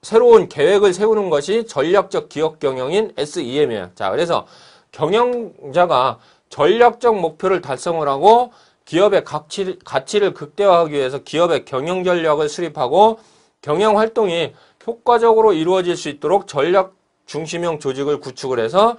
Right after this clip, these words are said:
실행하는 경영 프로세스와 시스템으로 운영이 되는 것이 에스이엠이라는 것. 자, 그래서 에스이엠 같은 경우는 절-, 경영자가 전략적 목표를 달성을 하고, 어, 기업의 가치를 극대화하기 위해서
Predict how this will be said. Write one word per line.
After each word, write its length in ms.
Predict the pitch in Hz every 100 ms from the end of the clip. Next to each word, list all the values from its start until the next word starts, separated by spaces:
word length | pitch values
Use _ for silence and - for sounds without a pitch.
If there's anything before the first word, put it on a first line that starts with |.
| - _ _
실행하는 560 | - 214 202 175 135
경영 400 | 135 151 208 220
프로세스와 760 | 220 202 185 160 - 170 226 233 _ _ _
시스템으로 600 | - 214 - 175 151 196
운영이 420 | 165 131 165 160
되는 240 | 139 127
것이 360 | 120 120 196 214 -
에스이엠이라는 800 | 143 - 123 170 170 135 123 113
것. 160 | 101
자, 160 | - 113
그래서 340 | 127 151 113 - _ _
에스이엠 460 | - - 240 240 233
같은 280 | 226 226 214
경우는 460 | 190 151 156 117 - _ _ _
절-, 400 | - 151 185 185 _
경영자가 840 | - 156 233 240 233 180 139 123 _ _ _
전략적 720 | - 151 220 240 214 240 220
목표를 460 | 147 147 - 180 165
달성을 460 | 131 123 160 160
하고, 500 | 143 123 175 220 240 - - _
어, 340 | 104 98 90 80 _ _
기업의 500 | 165 208 196 135 -
가치를 720 | - 170 - 220 220 240 254 247 _ _
극대화하기 800 | - 160 - 226 214 202 190 175
위해서 520 | 156 135 190 233 247